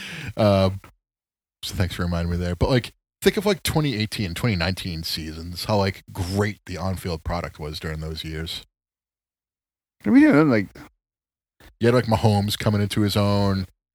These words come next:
Speaker 1: Uh, Brady won a Super Bowl. It was a terrible Super Bowl, but they won it. That was, like, the Rams year.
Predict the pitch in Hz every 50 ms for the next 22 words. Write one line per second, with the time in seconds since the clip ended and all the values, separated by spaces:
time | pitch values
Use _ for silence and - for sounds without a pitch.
0 | _ _ _ _ _ _ _ - 92 87 85 85 82 80 82 80 _ _ _ _
1 | _ _ _ _ _ _ _ _ _ _ _ _ _ _ _ _ - - 92 95
2 | 98 95 92 92 92 95 95 92 - - 98 - 98 87 87 101 92 92 92 92
3 | 92 92 90 92 90 82 78 - - - 104 98 85 73 71 - - 104 85 82
4 | - 76 78 78 82 80 - 78 73 76 87 90 85 82 87 - _ - _ _
5 | _ - - - - - _ _ - - 90 92 87 - - 87 82 - - 92
6 | 87 85 85 87 85 92 90 85 92 90 87 87 85 87 85 -